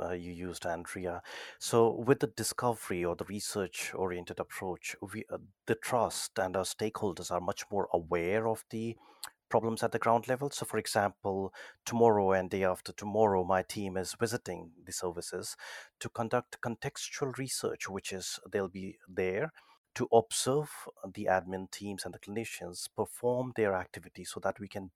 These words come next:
better understand their pain points, their processes, because often people, uh, do a lot of things subconsciously, and through one-to-one interviews, we are not able to get a nuanced understanding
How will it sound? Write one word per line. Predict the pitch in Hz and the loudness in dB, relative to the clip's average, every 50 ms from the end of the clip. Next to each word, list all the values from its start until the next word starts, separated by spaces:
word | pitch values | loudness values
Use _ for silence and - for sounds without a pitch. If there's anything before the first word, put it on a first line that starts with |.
| _ _ _ | _ _ _
better | - 107 - - 127 110 107 | -6 -6 -2 -2 -2 0 -2
understand | 101 95 - 98 - - - 101 95 95 92 | -2 -4 -6 -8 -6 0 2 2 2 2 0
their | - 92 90 | -2 -6 -6
pain | - - 107 120 120 | -4 -4 -4 -4 -4
points, | - - - 90 87 90 - - | -6 -8 -8 -6 -6 -6 -8 -8
their | - 92 92 | -6 -8 -8
processes, | - - - 110 104 - - 131 - - 98 - | -6 -6 -6 -6 -6 -6 -8 -8 -8 -8 -8 -4
because | - 110 - 104 104 | -4 -4 -4 -2 -2
often | 113 117 - - - 90 90 - - - - - - - - - - _ - | -2 -2 -2 -2 -4 -4 -4 -6 -10 -14 -12 -12 -12 -12 -12 -14 -14 _ -2
people, | 127 120 - - 127 123 117 - - - | -2 -2 0 0 -2 -2 -2 -2 0 2
uh, | - 98 98 95 - - - 180 - - - - - - - 101 - _ _ _ | 4 4 4 4 2 -2 -10 -18 -14 -12 -10 -10 -10 -12 -16 -20 -20 _ _ _
do | 117 107 | 0 2
a | 107 | 4
lot | 101 113 120 | 4 4 4
of | - | 2
things | - 123 113 - | 0 -2 -2 0
subconsciously, | - - - - 120 117 - - 147 135 - - - - 80 - | -2 -4 -2 -2 -2 -2 0 -4 -4 -4 -6 -8 -10 -12 -8 -2
and | 87 92 95 92 87 - - | 2 2 2 2 0 -8 -12
through | - - 110 92 | -6 -6 -6 0
one-to-one | 92 113 123 - - 139 123 113 107 107 | 2 2 2 2 -2 -2 -2 -2 -2 -2
interviews, | 107 - - 110 90 92 90 - | -4 -4 -4 -6 -4 -6 -8 -2
we | - 101 | -2 -2
are | 98 | -2
not | 107 - - | 0 -4 -4
able | 101 - - 101 | -6 -4 -6 -6
to | - - | -6 -6
get | - - 92 - | -8 -6 -4 -4
a | 95 | -4
nuanced | 90 98 101 98 101 107 104 - - 101 | -4 -4 -2 2 2 2 2 0 -4 -8
understanding | 92 87 92 - - - 107 123 156 160 - - 90 85 | -8 -8 -8 -10 -6 -2 2 2 2 2 0 -6 -8 -8